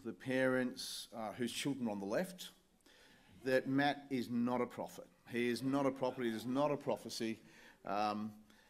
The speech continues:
so be encouraged. There's great hope for your children even yet. And for our pianist who just ordains out of her own self-will,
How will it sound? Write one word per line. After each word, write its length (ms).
so 360
be 240
encouraged. 680
There's 180
great 240
hope 240
for 120
your 120
children 480
even 380
yet. 340
And 480
for 360
our 120
pianist 760
who 440
just 600
ordains 600
out 60
of 60
her 140
own 140
self-will, 680